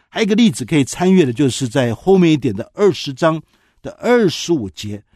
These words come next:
也是来自于《使徒行传》的那个教导。二十章的第二十五节，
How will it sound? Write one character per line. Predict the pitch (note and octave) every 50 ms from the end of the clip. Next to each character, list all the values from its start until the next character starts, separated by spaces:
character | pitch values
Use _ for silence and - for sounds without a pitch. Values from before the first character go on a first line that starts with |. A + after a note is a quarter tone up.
| _ _ _ _
也 | - A#2+
是 | A#2+ - - D#3
来 | C3 B2 C3 C3+
自 | A2 C#3+
于 | C3+ A#2
《使 | - - - - A#2+ A#2
徒 | F#2 - B2+
行 | C3 - - B2+ B2
传》 | A#2+ D#3 C#3 B2
的 | A#2+ B2
那 | A#2+ C#3 C#3 A#2
个 | - C3 A#2+ A#2 - _ _ _ _ _ _ _
教 | - - D#3+ C#3+ C3+ C#3
导。 | C#3+ - B2 - - _
二 | - G3 D#3+
十 | A2+ A#2+
章 | - E3 D3 D3 C#3+
的 | C3 B2
第 | G#2 - E3+ D#3+ D#3 -
二 | - F#3 F#3+ F3
十 | C#3+ - - C#3+
五 | A#2 G2
节， | F#2 - - A2+ G#2